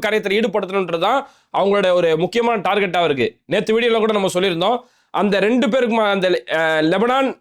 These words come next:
சிரியா இந்த எல்லை மத்தியில, அந்த எல்லை பகுதியில பாம்பு போட்டிருக்கிறாங்க.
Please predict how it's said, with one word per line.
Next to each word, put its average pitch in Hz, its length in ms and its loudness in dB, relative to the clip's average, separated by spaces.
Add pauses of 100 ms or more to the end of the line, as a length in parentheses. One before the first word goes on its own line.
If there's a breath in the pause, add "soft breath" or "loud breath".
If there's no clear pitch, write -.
(120)
சிரியா 220 280 0 (140)
இந்த 208 220 0
எல்லை 254 440 2
மத்தியில, 214 400 0
அந்த 226 400 0
எல்லை 233 420 0
பகுதியில 233 280 2 (320)
பாம்பு 202 320 0
போட்டிருக்கிறாங்க. 185 500 0